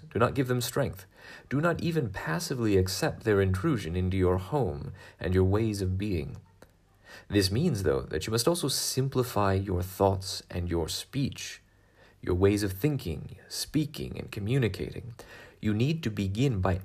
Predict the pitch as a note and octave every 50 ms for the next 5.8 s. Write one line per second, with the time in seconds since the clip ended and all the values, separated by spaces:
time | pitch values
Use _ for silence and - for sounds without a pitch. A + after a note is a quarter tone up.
0 | - - C#3+ D#3 - - - - C#3 C3 B2 - - A2 G#2 G2 F#2+ F#2 F2+ F2+
1 | F#2 - - G2 F#2 F#2 F#2 F2+ F2 E2 E2 - - - - - A#2 C#3 D#3 D3+
2 | C#3 B2 G#2 G2 F#2 G2 A#2 C3 C3+ A2+ E2+ D2+ D#2 C#2 C2 B1+ - - - -
3 | - - - - - - - _ _ _ _ _ _ _ _ _ _ - - G2+
4 | G#2 C#2 - G2+ G2 F#2+ F#2+ F#2+ - - D#3+ E3+ D#3+ - - - E2+ D#2+ D#2 E2
5 | F2+ F#2+ A#2 C#3 C#3+ B2 F#2 C#2+ G#1+ - - - - - -